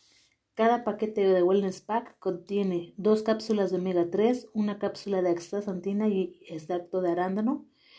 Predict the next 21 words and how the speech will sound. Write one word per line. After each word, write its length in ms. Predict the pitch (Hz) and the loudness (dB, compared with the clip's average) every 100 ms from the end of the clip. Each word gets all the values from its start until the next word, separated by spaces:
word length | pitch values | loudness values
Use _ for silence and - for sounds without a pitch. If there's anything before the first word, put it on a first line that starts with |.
| - - | -14 0
y 40 | |
una 180 | 214 226 | 4 4
tableta 420 | 226 180 196 - | 2 0 0 0
de 380 | 208 196 214 214 190 | 2 6 4 2 -6
vitaminas 580 | 190 175 170 175 170 | -4 -2 -2 -2 -4
y 20 | 185 | -6
minerales. 720 | 180 190 220 240 196 - - _ _ _ _ _ _ _ _ _ _ _ _ _ _ _ _ _ _ _ _ _ _ | -6 0 4 4 2 -2 -14 _ _ _ _ _ _ _ _ _ _ _ _ _ _ _ _ _ _ _ _ _ _
Cada 300 | - 240 247 | 0 4 4
cápsula 680 | 247 226 - 226 220 262 - _ _ _ _ _ | 2 -2 0 2 4 2 -2 _ _ _ _ _
de 140 | - 190 | -4 0
omega 400 | 185 196 208 214 | 2 0 0 0
tres 300 | 190 208 208 | 0 0 0
contiene 480 | - 185 208 208 220 | -4 -2 2 4 4
aceite 340 | 214 196 202 | 4 2 2
de 120 | 202 | 0
pescado 600 | 190 175 - 196 208 220 - _ _ - | 0 -4 -2 -2 0 -2 -10 _ _ -4
procedente 560 | 202 196 196 202 220 | -2 2 2 2 2
de 420 | 214 214 240 - _ | 4 4 2 -4 _
poblaciones 600 | - 185 175 175 196 202 | -4 4 4 4 0 0
de 80 | 202 | -2
peces 560 | 180 185 185 214 214 | 0 2 2 -2 -2